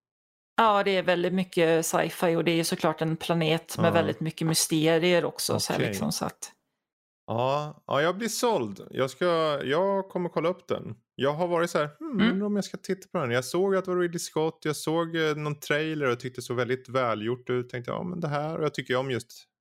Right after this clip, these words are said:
Speaker 2: sci-fi överlag så där, så I will look it up. Ehm, bra.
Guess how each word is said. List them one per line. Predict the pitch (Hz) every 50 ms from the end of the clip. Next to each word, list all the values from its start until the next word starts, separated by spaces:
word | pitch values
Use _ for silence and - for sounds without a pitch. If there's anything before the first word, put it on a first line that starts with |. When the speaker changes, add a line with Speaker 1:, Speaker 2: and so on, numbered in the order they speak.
| _ - -
Speaker 2:
sci-fi | - - 98 95 95 - - 95 98 95
överlag | 95 92 92 95 98 107 110 107 107 -
så | - -
där, | - - -
så | - - - - - _ _ _ - - - _ _ _ _ _ _ _ _ _ _ _ _ _ _ _ _ _ _ _ - 113 117
I |
will | 120 120 117
look | 104 107 104 _ -
it | 110 - - -
up. | - - _ _ _ _ _ - 127 123
Ehm, | 127 123 127 127 127 127 127 127 131 131 - 208 - _ _ _ -
bra. | 107 113 113 143 139 175 202 196 156 147 170 208